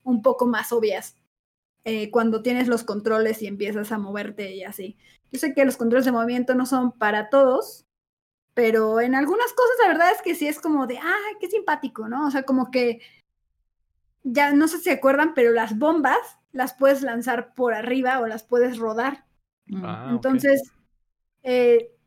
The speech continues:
Speaker 1: si apuntas con el control para arriba, las lanzas para arriba, y si apuntas para abajo, las ruedas como si fuera una bola de boliche, ¿no? Y es como muy,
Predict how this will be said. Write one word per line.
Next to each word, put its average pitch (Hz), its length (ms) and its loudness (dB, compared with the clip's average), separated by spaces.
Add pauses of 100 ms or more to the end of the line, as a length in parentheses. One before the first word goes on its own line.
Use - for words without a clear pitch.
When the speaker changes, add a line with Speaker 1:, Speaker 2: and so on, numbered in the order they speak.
(160)
Speaker 1:
si 262 200 -4
apuntas 285 440 0
con 294 100 0
el 247 60 -2
control 247 320 -2
para 262 140 2
arriba, 254 260 0
las 226 160 -2
lanzas 262 320 -2
para 240 160 -2
arriba, 262 480 -2
y 247 140 -10
si 240 120 -4
apuntas 247 480 -4
para 226 240 -2
abajo, 226 320 -2
las 226 160 -2
ruedas 254 320 0
como 226 180 -8
si 214 100 -8
fuera 240 280 0
una 233 140 -2
bola 233 220 4
de 226 60 0
boliche, 247 380 0
¿no? 254 180 -4
Y 262 120 0
es 269 140 2
como 311 220 2
muy, 277 440 4